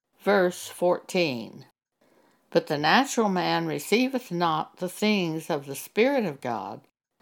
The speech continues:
for they are foolishness unto him, neither can he know them,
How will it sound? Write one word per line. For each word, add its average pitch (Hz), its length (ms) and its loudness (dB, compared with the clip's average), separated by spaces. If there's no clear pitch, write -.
for - 180 0
they 170 220 2
are 156 140 0
foolishness 190 800 0
unto 135 320 -4
him, 143 420 -6
neither 185 340 2
can 220 500 -2
he 156 200 -6
know 127 260 -2
them, 117 380 -8